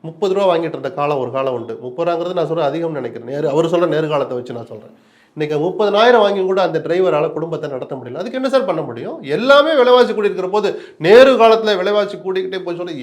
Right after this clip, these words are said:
என்ன சார் அபத்தம்? அதெல்லாம் ஒரு பத்து வருஷம் நீங்க தானே இருக்கிறீங்க. விலைவாசியை குறைக்கணும்னு குறைஞ்சபட்சம் நீங்க ஏதாவது பண்ணீங்களா? ஏதாவது ஒரு பொருளுடைய விலை குறைஞ்சிருக்குன்னு சொல்லுங்க. இதை செய்ய தவறிட்டு நேரு, இந்திரான்னு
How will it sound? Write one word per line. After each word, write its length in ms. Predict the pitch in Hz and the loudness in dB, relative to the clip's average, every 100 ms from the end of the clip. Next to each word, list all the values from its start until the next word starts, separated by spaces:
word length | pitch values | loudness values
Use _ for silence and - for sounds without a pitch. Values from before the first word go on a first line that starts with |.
| 120 | -10
என்ன 220 | 226 233 | -6 -4
சார் 200 | 214 160 | -2 -2
அபத்தம்? 380 | 127 175 127 110 - _ _ _ _ _ - | -4 -6 -8 -12 -14 _ _ _ _ _ -2
அதெல்லாம் 300 | 170 254 269 | 2 6 6
ஒரு 80 | 220 170 | 6 2
பத்து 240 | 180 - | 0 0
வருஷம் 280 | 285 277 240 | -2 0 -2
நீங்க 220 | 226 269 | -2 2
தானே 160 | 277 269 | 4 4
இருக்கிறீங்க. 340 | - 165 151 208 247 _ | 4 0 -8 -10 -14 _
விலைவாசியை 500 | 147 202 254 240 226 175 | -6 -2 2 0 0 -2
குறைக்கணும்னு 420 | 190 214 214 208 - | -2 -4 -6 -6 -4
குறைஞ்சபட்சம் 680 | 170 208 247 233 214 220 214 | 0 2 2 0 -2 -2 -4
நீங்க 120 | 196 170 | -4 -2
ஏதாவது 200 | 175 160 | -2 -4
பண்ணீங்களா? 320 | 143 135 160 160 - _ - | -6 -6 -6 -8 -18 _ 2
ஏதாவது 460 | 165 214 233 262 226 165 | 6 8 10 8 6 6
ஒரு 160 | 214 214 - | 6 6 4
பொருளுடைய 460 | 202 226 202 160 131 | 4 4 2 0 0
விலை 160 | 151 160 - - | 0 -2 -4 -6
குறைஞ்சிருக்குன்னு 460 | 160 175 165 151 151 | -2 0 -2 -6 -6
சொல்லுங்க. 260 | 131 123 135 - _ _ _ _ _ _ _ _ _ _ _ _ _ | -6 -8 -10 -16 _ _ _ _ _ _ _ _ _ _ _ _ _
இதை 160 | 185 214 226 | 0 2 2
செய்ய 160 | 254 285 262 | -2 -4 -4
தவறிட்டு 380 | 226 226 208 208 180 | -2 -2 0 -2 0
நேரு, 320 | 190 220 220 208 190 | 2 2 4 4 2
இந்திரான்னு 400 | 190 214 208 | 0 0 0